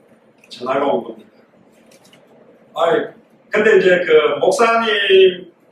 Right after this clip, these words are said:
한 분이 현지 목사님 와가지고 가면 안 된다고 말을 얼마나 확신 있게 하는지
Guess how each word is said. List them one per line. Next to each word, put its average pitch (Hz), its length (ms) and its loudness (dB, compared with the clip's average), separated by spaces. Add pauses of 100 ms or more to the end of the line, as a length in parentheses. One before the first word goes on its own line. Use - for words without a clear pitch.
(160)
한 196 220 -2
분이 180 280 0
현지 180 320 -6
목사님 190 360 -2
와가지고 143 380 -6
가면 - 320 -2
안 139 160 -6
된다고 - 420 -4
말을 139 560 -4
얼마나 143 300 -6
확신 226 400 -8
있게 - 200 -6
하는지 117 680 -8